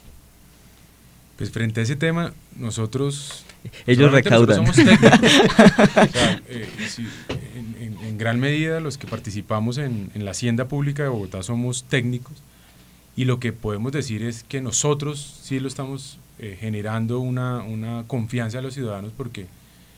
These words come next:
Speaker 1: somos transparentes y somos profesionales, pues, de grandes condiciones. Hay un, un, un, un gran equipo de trabajo en la Alcaldía Mayor, en la Administración Pública de Bogotá, Y ese es el ejemplo que nosotros podemos dar.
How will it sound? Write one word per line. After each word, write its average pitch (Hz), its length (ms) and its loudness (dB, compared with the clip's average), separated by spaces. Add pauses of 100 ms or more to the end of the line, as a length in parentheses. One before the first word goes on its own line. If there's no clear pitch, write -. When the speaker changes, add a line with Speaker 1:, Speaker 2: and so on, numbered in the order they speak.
(200)
Speaker 1:
somos 117 240 -4
transparentes 127 640 -4
y 104 120 -8
somos 107 500 -10 (220)
profesionales, 110 680 -6
pues, 117 180 -6
de 92 300 -10
grandes 113 300 -4
condiciones. 110 640 -8
Hay 104 160 -10
un, 117 200 -6
un, 117 440 -10
un, 117 200 -8 (340)
un 131 140 0
gran 143 220 2
equipo 143 340 -2
de 139 60 0
trabajo 104 460 -6 (560)
en 117 160 -4
la 104 140 -4
Alcaldía 101 500 -6
Mayor, 123 340 0
en 120 60 -4
la 110 80 -4
Administración 98 560 -8
Pública 123 420 -4
de 123 60 -2
Bogotá, 95 440 -6 (500)
Y 123 140 2
ese 113 120 -2
es 127 60 -4
el 143 100 0
ejemplo 113 320 -4
que 139 100 -8
nosotros 110 800 -10
podemos 113 380 -4
dar. 135 240 0